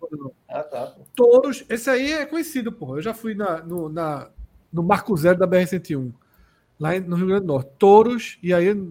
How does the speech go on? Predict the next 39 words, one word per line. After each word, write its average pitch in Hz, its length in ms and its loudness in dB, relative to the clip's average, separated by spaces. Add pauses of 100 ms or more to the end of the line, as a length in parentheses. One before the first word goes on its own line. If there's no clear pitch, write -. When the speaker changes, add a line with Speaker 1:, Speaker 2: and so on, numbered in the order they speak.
(220)
Speaker 2:
São 214 260 0
José 180 280 0
de 180 60 0
alguma 180 240 0
coisa, 156 280 -2
esse 170 160 -6
amarelinho, 180 460 0
Rodrigo, 135 340 -8
tá 151 120 -6
embaixo. 127 500 -10 (1200)
Speaker 3:
O - 60 -20
São 156 240 -10
José 156 200 -6
de 156 60 -6
alguma 156 280 -2
coisa 151 300 -8
já 170 160 -4
mostrou 156 380 -12
que 180 60 -18
não 180 80 -8
é - 20 -16
tão 180 180 -10
fácil. - 380 -14 (720)
Speaker 2:
É, 196 260 2
não, 170 440 -2
o 139 80 -6
do 160 100 2
Rio 190 80 4
Grande 208 200 2
do - 20 -10
Sul 311 180 -4
é 370 40 -2
difícil, 359 380 -2
pô, 139 120 -6
mas 165 160 -4
Touros 202 340 -2
é 247 40 -4
mais 254 200 -6
fácil. 117 420 -14